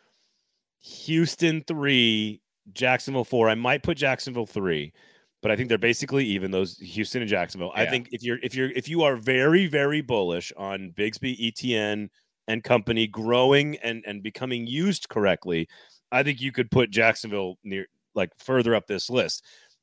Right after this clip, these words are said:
Speaker 1: if it's all about Taylor and Henry staying healthy, if they're both healthy, then they're clearly the best two backs in the league, maybe,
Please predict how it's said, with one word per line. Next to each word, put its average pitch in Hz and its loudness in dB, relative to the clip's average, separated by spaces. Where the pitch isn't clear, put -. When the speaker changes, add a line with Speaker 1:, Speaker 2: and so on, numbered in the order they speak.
Speaker 1:
if 127 4
it's 127 2
all 208 10
about 151 8
Taylor 151 4
and 110 0
Henry 123 4
staying 95 0
healthy, 80 0
if 98 -4
they're 127 4
both 196 8
healthy, 170 8
then 117 0
they're 110 2
clearly 135 4
the 113 -2
best 120 0
two 113 -4
backs 107 -2
in 101 -8
the 92 -8
league, 143 0
maybe, 110 0